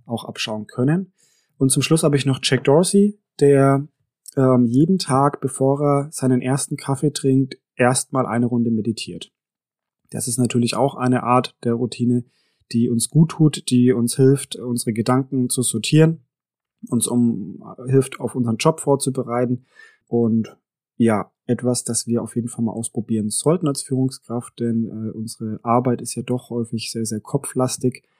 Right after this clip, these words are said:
und, ähm, von daher macht es Sinn, auch mal so etwas wie Meditation auszuprobieren. Ich würde mich freuen, wenn euch dieser Podcast, dieser Beitrag etwas geholfen hat, dass ihr einen Kommentar da lasst, dass ihr auf jeden Fall,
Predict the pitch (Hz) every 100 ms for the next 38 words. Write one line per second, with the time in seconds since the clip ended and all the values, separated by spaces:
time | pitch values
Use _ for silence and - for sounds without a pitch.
0 | _ _ _ _ 120 117 113 107 123 113
1 | 110 107 - 113 113 117 110 113 - -
2 | 117 113 - 113 - 127 110 110 110 110
3 | 110 110 117 110 113 - 110 - _ 113
4 | 117 113 107 - 117 - 101 - - 101
5 | - - 85 101 - _ _ _ _ _
6 | _ - - 202 208 - 151 143 190 208
7 | - - 135 147 143 - 139 143 135 127
8 | - - 165 - 160 - 131 139 135 131
9 | - 127 76 127 123 - 117 143 147 143
10 | 139 123 - 117 117 120 117 151 170 156
11 | 156 - 120 - 123 123 113 - 123 120
12 | - 107 113